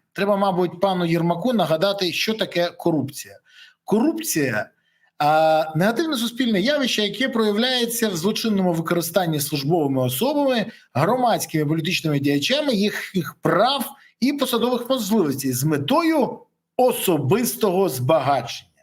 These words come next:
І тут з'являється запитання. А навіщо пан Єрмак маніпулює? Так, він намагається показати, що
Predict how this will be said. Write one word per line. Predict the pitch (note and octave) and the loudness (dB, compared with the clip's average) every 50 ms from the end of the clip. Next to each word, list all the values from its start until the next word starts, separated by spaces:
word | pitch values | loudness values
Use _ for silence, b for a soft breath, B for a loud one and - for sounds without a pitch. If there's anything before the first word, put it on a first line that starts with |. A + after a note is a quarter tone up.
| _ _ _ _ _ _ _ _ _ _ _ _ _ - | _ _ _ _ _ _ _ _ _ _ _ _ _ -6
І | B2+ | -6
тут | C3 C3 A#3+ C#4 E4 C#4+ A3+ | -4 -2 0 0 0 0 -2
з'являється | C#3+ D3 D3+ C#3 C3+ C3+ D3 F#3 G3 G3 F3 - - F3 D#3+ | -2 0 0 2 2 2 2 2 2 0 -2 -2 -4 -4 -2
запитання. | C#3+ E3 E3 E3+ F3 D#3+ - - B2+ A2+ G2+ F#2+ F2+ - _ _ _ _ _ _ _ _ _ _ _ _ _ _ _ _ _ _ _ | -2 -4 -4 -4 -6 -4 -2 -2 -2 -2 -4 -8 -14 -20 _ _ _ _ _ _ _ _ _ _ _ _ _ _ _ _ _ _ _
А | C#3+ C#3+ C#3+ C#3+ C#3+ | -2 0 2 2 2
навіщо | C#3+ F3 G3+ A3+ A3 E3+ - - C#3 B2+ - | 0 0 0 0 -2 -2 -2 -4 -4 -2 -2
пан | - C#3+ C3+ C3 | -2 0 0 0
Єрмак | B2+ C3 C3+ C3+ D3+ F#3+ G#3+ G#3+ G#3+ - - - _ _ _ _ _ _ _ _ | 0 0 0 0 0 0 0 -2 -4 -8 -16 -20 _ _ _ _ _ _ _ _
маніпулює? | - B2+ C#3 C#3+ D#3 D3+ D3 - D#3 D3 C3 A#2 G2+ G#2 - - _ _ _ _ _ _ _ _ _ b b b b b b b _ | -4 -2 -2 0 -2 -2 -4 -2 -2 -2 0 -2 -4 -6 -10 -14 _ _ _ _ _ _ _ _ _ b b b b b b b _
Так, | - D4 C#4 G3+ C3 G2+ - - - - - _ _ _ _ _ _ _ _ _ _ _ _ _ _ _ _ - - _ _ _ | 0 2 4 4 2 0 -4 -10 -12 -16 -20 _ _ _ _ _ _ _ _ _ _ _ _ _ _ _ _ -20 -20 _ _ _
він | B2 D3+ G3+ F#3+ | -2 0 2 2
намагається | F3 D#3+ D#3 D3+ D3+ F3+ G#3 G3 F3+ - - | 2 2 2 4 4 4 2 2 0 -2 -4
показати, | - - C3+ - - C3+ B2+ C3+ G3+ A3 A3 - D#3 C#3 | -4 -4 -4 -2 -2 0 0 0 0 0 0 -2 -4 -4
що | - - - - E3 D#3 D#3 D3+ D3 C#3+ C3+ B2 B2 - | -2 -2 0 2 2 4 4 4 4 2 2 0 -4 -10